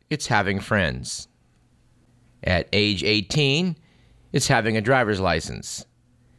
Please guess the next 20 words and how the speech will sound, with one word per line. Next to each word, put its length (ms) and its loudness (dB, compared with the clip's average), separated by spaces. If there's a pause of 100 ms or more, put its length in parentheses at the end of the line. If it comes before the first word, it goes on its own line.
(720)
At 100 2
age 260 2
twenty-five, 840 2 (140)
it's 180 -4
having 560 -2
regular 540 2
sex. 600 0 (720)
And 100 0
at 120 2
age 300 0
thirty-five, 920 2 (500)
it's 200 -2
having 360 0
money. 400 0 (1400)
As 140 0
we 100 4
continue 380 2
along 300 2
through 160 0
life 520 0